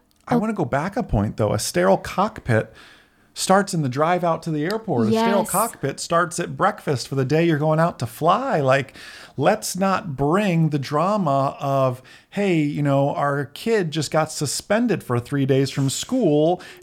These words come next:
Speaker 1: and who's gonna watch 'em?" And we're fighting about that. Or, you know, "This kid brought home a D grade in calculus." Like, let's not drag the drama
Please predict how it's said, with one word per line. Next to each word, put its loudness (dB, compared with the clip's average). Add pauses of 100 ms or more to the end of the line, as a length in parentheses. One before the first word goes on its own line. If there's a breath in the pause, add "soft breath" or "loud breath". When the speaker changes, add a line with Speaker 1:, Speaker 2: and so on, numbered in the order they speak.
Speaker 1:
and 2
who's 0
gonna 0
watch -2
'em?" 4
And 0
we're 2
fighting -2
about 0
that. 2
Or, 2 (300 loud breath)
you -4
know, 0
"This -4
kid -2
brought 2
home 2
a 4
D 0
grade 0
in 0
calculus." 0
Like, -2
let's 0
not -4
drag 0 (760 loud breath)
the 0
drama 2